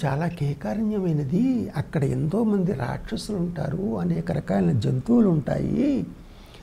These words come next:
చాలా ఇబ్బందులు పెడతావు, నువ్వు ఇక్కడ నీ అత్తమామలకి సేవ చేస్తూ ఇక్కడే ఉండు" అని చెప్పి చెప్పాడు.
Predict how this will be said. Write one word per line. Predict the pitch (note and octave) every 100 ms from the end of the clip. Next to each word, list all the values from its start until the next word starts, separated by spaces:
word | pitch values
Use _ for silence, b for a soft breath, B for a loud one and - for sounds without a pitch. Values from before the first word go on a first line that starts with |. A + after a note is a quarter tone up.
| b b -
చాలా | G#3+ A#3
ఇబ్బందులు | A#3+ E3 D3+ C4+ C#4 C#4
పెడతావు, | F3+ C#3 - C#3+ C#3+ G3+ F4 B3 - B B B B -
నువ్వు | G#3 B3+
ఇక్కడ | B3 A#3+ G#3+ F3+
నీ | F#3 F#3+ F3+ F3+ C4+ - - -
అత్తమామలకి | D3+ - A#3+ C4 B3 A3+ F3+
సేవ | E3+ - D3 E3+ F3
చేస్తూ | D3+ - E3+
ఇక్కడే | D3 - F#3+ A#3+
ఉండు" | F3+ D#3 D#3+
అని | D3+
చెప్పి | B2+ B2 - -
చెప్పాడు. | A#2+ - - -